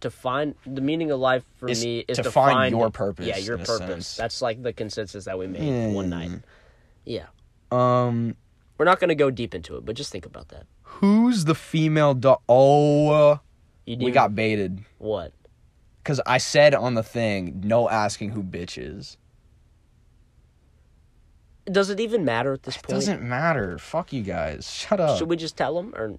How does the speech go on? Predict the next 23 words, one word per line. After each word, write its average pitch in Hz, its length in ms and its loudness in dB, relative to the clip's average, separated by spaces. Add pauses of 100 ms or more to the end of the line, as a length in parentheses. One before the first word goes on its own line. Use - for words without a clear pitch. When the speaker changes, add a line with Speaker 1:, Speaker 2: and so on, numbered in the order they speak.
Speaker 2:
No. 170 480 -4
Speaker 1:
No. 135 340 -2 (260)
Speaker 2:
No. 131 560 -4 (600)
I'm 247 80 -8
not 339 140 -4
trying 180 160 0
to, 156 80 0
like, 113 300 -2
put 160 160 -6
someone 139 280 -4
on 98 180 -6
blast 98 380 -4
like 85 220 -10
that. 87 320 -6
I 101 60 -8
mean, 123 160 -4
even 143 180 -4
though 110 120 -2
we 170 80 0
Speaker 1:
Yeah. 175 80 0
Speaker 2:
already 80 160 -4
did 82 200 -8
it. 80 160 -10